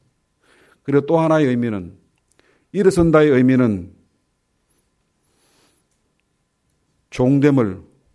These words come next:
고백하는 것입니다. 여러분, 상전들은 앉아 있습니다.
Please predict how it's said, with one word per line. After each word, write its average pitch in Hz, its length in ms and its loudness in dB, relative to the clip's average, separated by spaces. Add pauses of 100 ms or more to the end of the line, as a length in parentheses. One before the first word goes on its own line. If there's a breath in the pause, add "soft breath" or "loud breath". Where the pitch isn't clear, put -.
(320)
고백하는 107 580 -8
것입니다. 78 460 -20 (1160)
여러분, 156 200 0
상전들은 175 720 -2
앉아 165 240 -4
있습니다. 87 440 -8